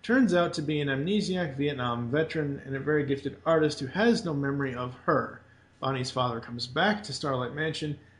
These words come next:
and upon hearing about Bonnie being kidnapped, he, he and Jem go to the rescue. During the rescue, he regains his lost memory in flashbacks, and the two reunite. Jem then sends Andy into a panic with holograms of gorillas,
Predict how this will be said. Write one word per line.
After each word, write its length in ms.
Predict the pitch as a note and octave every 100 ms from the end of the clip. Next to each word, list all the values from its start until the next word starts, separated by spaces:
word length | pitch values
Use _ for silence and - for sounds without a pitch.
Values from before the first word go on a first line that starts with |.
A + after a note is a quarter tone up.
| -
and 80 | C#3
upon 260 | C3+ D3+ -
hearing 320 | A3+ G#3 E3
about 260 | C#3+ C3 C3
Bonnie 320 | C#3 C3+ C3+
being 280 | B2+ A#2 A#2
kidnapped, 420 | F#3 E3+ D#3 C#3
he, 220 | C#3 C3 -
he 160 | C3+
and 120 | C3
Jem 240 | B2+ F#3 F3
go 200 | C#3 C3+
to 100 | D3
the 80 | C3
rescue. 400 | C3+ C3 B2+ A#2
During 460 | B2+ D#3+ F3+ F#3
the 80 | D#3+
rescue, 560 | C#3 D#3 - A3+ A#3+ - - - _
he 120 | E3+
regains 400 | D#3 C#3 F#3+ A3
his 160 | A3 D#3+
lost 320 | D3+ D#3+ -
memory 420 | C#3 C#3 C#3 C3+
in 140 | A#2 A#2
flashbacks, 680 | - C#3+ C#3 D3 C#3 C3+
and 120 | B2+ B2
the 40 |
two 220 | A#2+ G3+
reunite. 560 | F#3+ D3+ D3 A#2 A2 -
Jem 300 | C3 D3+ D#3+
then 160 | D3+ C#3
sends 280 | C#3+ C#3+
Andy 400 | C3 D#3+ E3 D3
into 220 | D3 G3 F#3
a 40 |
panic 380 | - D#3 D#3 D3
with 160 | B2+
holograms 520 | - A#3 G#3 G#3 G#3 G3
of 120 | F#3+
gorillas, 600 | F3+ A#2+ A2+ B2 B2+